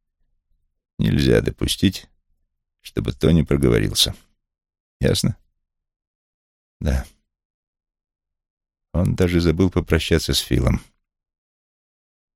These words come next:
Две женщины в шортах дожидались лифта,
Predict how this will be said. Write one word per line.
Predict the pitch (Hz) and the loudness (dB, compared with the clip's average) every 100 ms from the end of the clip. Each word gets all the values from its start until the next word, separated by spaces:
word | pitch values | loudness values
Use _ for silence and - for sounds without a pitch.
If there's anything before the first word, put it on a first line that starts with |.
| _ _ _ | _ _ _
Две | - 95 92 | -4 0 2
женщины | 90 92 - 85 78 | 2 2 2 2 2
в | |
шортах | - 90 - 71 | 2 2 2 0
дожидались | 69 69 71 76 65 | 2 2 4 2 0
лифта, | 62 64 - 62 | 0 0 0 -6